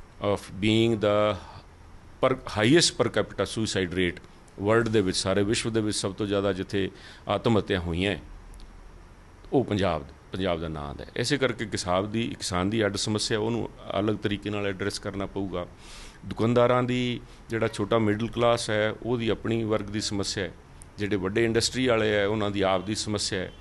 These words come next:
ਕਰਮਚਾਰੀ ਵਰਗ ਹੈ, ਉਹਨਾਂ ਦੀ ਆਪ ਦੀਆਂ ਸਮੱਸਿਆ। ਅੱਜ ਕੋਈ ਵੀ ਵਰਗ ਇਸ ਐਨ ਡੀ ਏ ਸਰਕਾਰ ਦੇ, ਮੋਦੀ ਸਰਕਾਰ ਦੇ ਆਉਣ ਦੇ ਬਾਅਦ ਤੇ ਇੱਥੇ ਪੰਜਾਬ ਦੇ ਵਿੱਚ ਜੇ ਸਾਢੇ ਨੌ ਸਾਲਾਂ ਦੇ ਵਿੱਚ ਜਿਹੜੀ ਕਾ-, ਅਕਾਲੀ ਬੀਜੇਪੀ ਸਰਕਾਰ ਨੇ ਲੁੱਟ, ਅਹ, ਖਸੋਟ ਮਚਾਈ ਹੈ ਪੰਜਾਬ ਦੇ ਅੰਦਰ,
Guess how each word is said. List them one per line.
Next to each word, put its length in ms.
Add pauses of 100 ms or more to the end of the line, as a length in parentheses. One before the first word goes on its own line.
(260)
ਕਰਮਚਾਰੀ 540
ਵਰਗ 320
ਹੈ, 180
ਉਹਨਾਂ 320
ਦੀ 100
ਆਪ 220
ਦੀਆਂ 180
ਸਮੱਸਿਆ। 540
ਅੱਜ 140
ਕੋਈ 380
ਵੀ 120
ਵਰਗ 320
ਇਸ 220
ਐਨ 180
ਡੀ 100
ਏ 100
ਸਰਕਾਰ 420
ਦੇ, 380
ਮੋਦੀ 320
ਸਰਕਾਰ 380
ਦੇ 100
ਆਉਣ 200
ਦੇ 100
ਬਾਅਦ 280 (560)
ਤੇ 140
ਇੱਥੇ 160
ਪੰਜਾਬ 420
ਦੇ 80
ਵਿੱਚ 240
ਜੇ 140
ਸਾਢੇ 300
ਨੌ 180
ਸਾਲਾਂ 300
ਦੇ 100
ਵਿੱਚ 280
ਜਿਹੜੀ 280
ਕਾ-, 240
ਅਕਾਲੀ 340
ਬੀਜੇਪੀ 500
ਸਰਕਾਰ 440
ਨੇ 140
ਲੁੱਟ, 260
ਅਹ, 520
ਖਸੋਟ 340
ਮਚਾਈ 400
ਹੈ 60
ਪੰਜਾਬ 360
ਦੇ 100
ਅੰਦਰ, 180